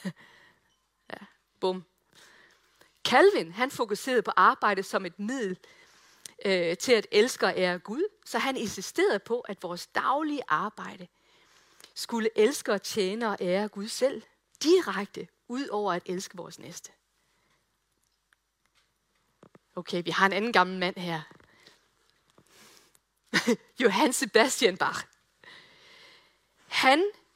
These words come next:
fangede essensen af begge to, faktisk. Havde vi ikke haft Luther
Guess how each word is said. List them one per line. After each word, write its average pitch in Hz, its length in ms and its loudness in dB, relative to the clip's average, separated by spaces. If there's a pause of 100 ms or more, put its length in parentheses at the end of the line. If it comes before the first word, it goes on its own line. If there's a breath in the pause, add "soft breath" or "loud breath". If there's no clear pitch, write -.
(140)
fangede 311 600 6
essensen 269 560 2
af 202 120 0
begge 320 260 8
to, - 400 -4
faktisk. - 600 -6 (2250 loud breath)
Havde 233 180 6
vi 254 60 0
ikke 339 140 4
haft 254 260 6
Luther 220 400 2